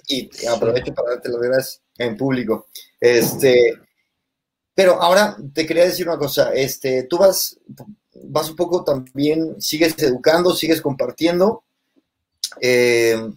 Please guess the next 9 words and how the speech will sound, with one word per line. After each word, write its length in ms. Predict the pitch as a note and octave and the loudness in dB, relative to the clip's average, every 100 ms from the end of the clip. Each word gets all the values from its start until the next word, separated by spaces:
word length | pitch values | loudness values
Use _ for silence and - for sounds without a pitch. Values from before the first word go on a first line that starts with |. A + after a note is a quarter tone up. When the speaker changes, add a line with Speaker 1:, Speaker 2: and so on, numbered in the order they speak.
| - | -8
Speaker 1:
¿lo 80 | C3 | -8
estás 200 | B2+ D#3 D#3+ | -2 0 0
haciendo, 520 | F3+ F3+ G3+ F3+ - _ - | -2 0 0 -2 -6 _ -4
eh, 300 | B2+ B2 A#2 | -2 0 -2
solamente 600 | - E3+ F3 F#3 G3 F3 | 2 2 2 -2 -2 0
gratuitamente 760 | D3 - D3 E3+ D#3+ D#3+ F3 | -2 -4 -4 -2 -2 -4 -8
por, 280 | E3+ A#2+ - _ _ _ _ | -6 -6 -6 _ _ _ _
por 120 | A2 | -14
YouTube? 360 | A#2+ B2+ B3 - | -8 -2 -4 -4